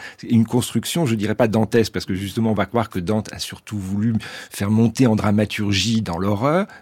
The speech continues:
Non, c'est une construction de Dante avec d'extraordinaires subtilités dans cette logique de la faute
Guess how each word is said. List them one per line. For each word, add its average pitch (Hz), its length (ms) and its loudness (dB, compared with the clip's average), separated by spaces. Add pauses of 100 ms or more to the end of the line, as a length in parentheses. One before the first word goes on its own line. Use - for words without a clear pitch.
Non, 117 180 0 (200)
c'est - 240 -4
une 123 100 2
construction 123 640 -2 (260)
de 113 160 4
Dante 127 440 2
avec 113 380 0
d'extraordinaires 127 840 2
subtilités 131 920 -2
dans 123 220 0
cette 123 260 0
logique 127 640 0 (300)
de 120 460 2
la 110 300 4
faute 160 540 2